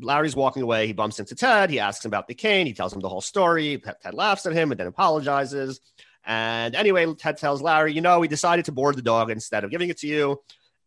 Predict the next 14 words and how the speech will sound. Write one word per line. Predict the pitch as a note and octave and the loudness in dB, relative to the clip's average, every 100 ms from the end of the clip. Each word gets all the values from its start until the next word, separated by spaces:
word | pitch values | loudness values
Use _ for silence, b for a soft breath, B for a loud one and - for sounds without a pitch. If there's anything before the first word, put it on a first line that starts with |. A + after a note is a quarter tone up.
| - | -6
Larry | G2+ G#2+ | -2 -2
says, | G2 G#2 F#2+ | -4 -8 -2
"Oh, | F#3+ A2 | 0 0
is | G#2 | -2
it | F2 - | -8 -12
interesting? | D#3+ E3 A2+ F#2+ | -8 -6 -6 -8
Did | F2 | -10
you | |
speak | F#2+ A2 - | -12 -12 -16
to | |
Susie | - G#2 A#2+ | -10 -8 -4
by | D#3 F3+ | -2 -2
any | F#3 | -4
chance?" | F#3 G#3 A#3 A#3 | -6 -8 -8 -10